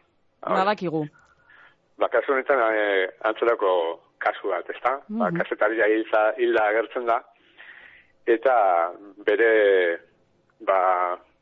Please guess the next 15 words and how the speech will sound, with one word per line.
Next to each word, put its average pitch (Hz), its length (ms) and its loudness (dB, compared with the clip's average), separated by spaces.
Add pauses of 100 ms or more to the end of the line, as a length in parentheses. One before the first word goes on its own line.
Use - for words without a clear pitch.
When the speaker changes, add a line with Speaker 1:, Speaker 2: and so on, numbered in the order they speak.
(340)
Speaker 1:
eh, 95 500 0 (160)
sozio 110 400 0
bat 143 260 0
edo, 135 340 0 (260)
ba, 90 460 0
ikerketa 110 520 0
horre-, 104 320 2
horren 113 280 0
jabe 107 280 0
itzen 92 200 -6
da. 113 160 -2 (640)
Speaker 2:
Mhm. 202 280 -2 (540)
Speaker 1:
Gauzia 104 300 2
da, 135 160 4
ba, 101 520 2